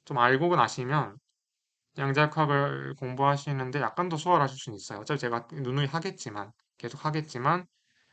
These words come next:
사인과 코사인을 합으로 이루어진 이유가 우리 포리의 적분에서 했다시피 거기서는, 음, 임의의 함-, 함수에 대해서 주기함수가 아니더라도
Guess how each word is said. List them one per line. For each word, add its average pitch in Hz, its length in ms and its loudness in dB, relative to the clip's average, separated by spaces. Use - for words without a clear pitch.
사인과 170 360 4
코사인을 156 400 2
합으로 165 400 4
이루어진 135 340 4
이유가 120 260 -2
우리 135 240 -4
포리의 196 280 0
적분에서 156 520 -2
했다시피 113 800 -10
거기서는, 135 800 0
음, 135 220 -4
임의의 170 360 4
함-, 170 220 -2
함수에 156 360 4
대해서 127 260 4
주기함수가 170 560 2
아니더라도 117 640 0